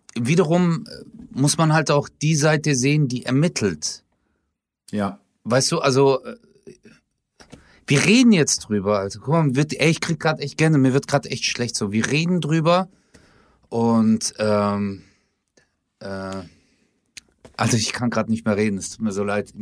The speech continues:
Speaker 1: Ich bin grad, nein, wir reden drüber und es nimmt mich einfach so mit, was grad gesagt wurde,
Speaker 2: Ja.
Speaker 1: was Basti grad gesagt hat, auch so. Und ich denk mir so,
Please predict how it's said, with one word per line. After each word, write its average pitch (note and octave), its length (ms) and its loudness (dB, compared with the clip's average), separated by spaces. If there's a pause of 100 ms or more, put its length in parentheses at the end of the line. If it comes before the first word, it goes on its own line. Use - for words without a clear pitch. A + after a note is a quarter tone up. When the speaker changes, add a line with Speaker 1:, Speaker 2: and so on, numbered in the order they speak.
(140)
Speaker 1:
Ich A2+ 240 -12
bin A2+ 120 -2
grad, A2 260 -4 (840)
nein, C#3 200 2
wir C3+ 120 2
reden E3 200 0
drüber C#3+ 220 0
und B2+ 180 0 (560)
es - 100 -6
nimmt D3+ 120 4
mich D3 120 0
einfach D3 220 0
so C3 160 2
mit, E3+ 480 0
was A2+ 240 -4
grad A2+ 240 -4
gesagt B2+ 340 -2
wurde, A2 140 0
Speaker 2:
Ja. G#2 80 2
Speaker 1:
was G2+ 100 -2
Basti B2 300 -4
grad A#2 220 -4
gesagt A2+ 340 -6
hat, A2 140 -8
auch G#2 120 -12
so. G#2 320 -4 (1160)
Und A#2 440 -2
ich - 140 -4
denk D#3+ 240 -2
mir D#3 80 0
so, C3+ 280 0